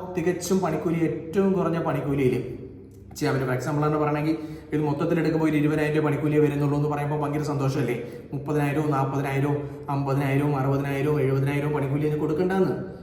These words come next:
അത് നിങ്ങളുടെ പറഞ്ഞിരുന്നത്, നിങ്ങൾക്ക് അറിവിന് വേണ്ടിയിട്ടാണ് പറഞ്ഞിരുന്നത്. ഇതെല്ലാം കേരള ഡിസൈനിൽ പെടുന്ന വളകളാണ്. ഇതൊന്നും സിംഗപ്പൂര്, ബോംബെ, കൽക്കട്ട ഒന്നുമല്ല, കേരള ഡിസൈനിൽ വരുന്ന സിമ്പിൾ ആയിട്ടുള്ള വളകളാണ്, അടിപൊളിയായിട്ടുള്ള.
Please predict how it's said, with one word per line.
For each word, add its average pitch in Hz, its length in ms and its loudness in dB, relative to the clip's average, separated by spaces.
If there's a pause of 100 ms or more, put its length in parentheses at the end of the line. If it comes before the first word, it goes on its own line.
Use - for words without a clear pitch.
(120)
അത് 139 100 -6
നിങ്ങളുടെ 156 300 0
പറഞ്ഞിരുന്നത്, 180 420 4 (100)
നിങ്ങൾക്ക് 185 280 6
അറിവിന് 202 220 6
വേണ്ടിയിട്ടാണ് 202 480 4
പറഞ്ഞിരുന്നത്. 127 540 0
ഇതെല്ലാം 143 400 0
കേരള 147 260 0 (560)
ഡിസൈനിൽ 170 440 6
പെടുന്ന 160 240 2 (360)
വളകളാണ്. 147 380 4
ഇതൊന്നും 160 220 2
സിംഗപ്പൂര്, 156 540 0 (640)
ബോംബെ, 151 320 2
കൽക്കട്ട 147 280 0 (200)
ഒന്നുമല്ല, 160 420 0
കേരള 156 300 0
ഡിസൈനിൽ 156 340 0
വരുന്ന 156 200 2 (680)
സിമ്പിൾ 165 280 0
ആയിട്ടുള്ള 147 280 2 (480)
വളകളാണ്, 110 440 -2
അടിപൊളിയായിട്ടുള്ള. 123 540 0